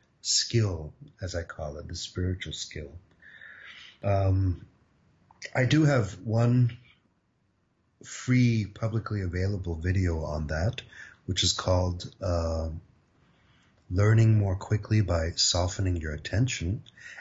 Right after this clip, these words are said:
And again, that is my least viewed video of, of all the, all the new videos I have on YouTube.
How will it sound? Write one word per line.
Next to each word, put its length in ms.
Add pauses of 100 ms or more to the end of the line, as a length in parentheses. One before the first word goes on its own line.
And 140
again, 560 (340)
that 180
is 240
my 180
least 720
viewed 520
video 800
of, 320
of 180 (200)
all 200
the, 160 (120)
all 160
the 140
new 200
videos 500
I 140 (100)
have 160
on 120
YouTube. 500